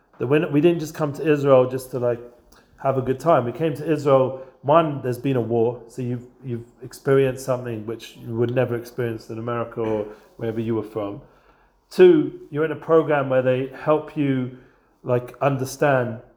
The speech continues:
your value system. Remember, we spoke very much about values, keeping that, your priorities, making sure you're in a win-win mindset, you're here for each other. Well, you learn a lot of these skills, you applied them, you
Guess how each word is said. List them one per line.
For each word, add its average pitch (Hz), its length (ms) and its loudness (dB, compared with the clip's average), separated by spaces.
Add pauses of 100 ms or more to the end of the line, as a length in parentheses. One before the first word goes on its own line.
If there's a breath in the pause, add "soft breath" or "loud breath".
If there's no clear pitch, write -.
(140)
your 123 140 -2
value 131 380 2
system. 123 380 -10
Remember, 123 180 -2
we 120 100 -4
spoke 123 300 -2
very 131 160 -2
much 123 260 -6
about 110 320 -8
values, 120 580 -2 (800 soft breath)
keeping 135 360 -4
that, 123 340 -4
your 120 140 -2
priorities, 127 960 0 (320 soft breath)
making 131 220 -8
sure 139 380 2
you're 127 300 0
in 127 80 -2
a 123 60 -2
win-win 127 580 0
mindset, 123 540 -4
you're 117 100 -6
here 135 160 -2
for 135 160 -6
each 123 180 -12
other. 123 440 -2 (400 loud breath)
Well, 156 240 4
you 147 140 2
learn 170 260 6
a 151 40 0
lot 156 180 4
of 151 60 -4
these 147 160 -2
skills, 147 420 -2
you 123 100 -2
applied 143 480 -2
them, 131 320 -4 (460 soft breath)
you 120 140 -6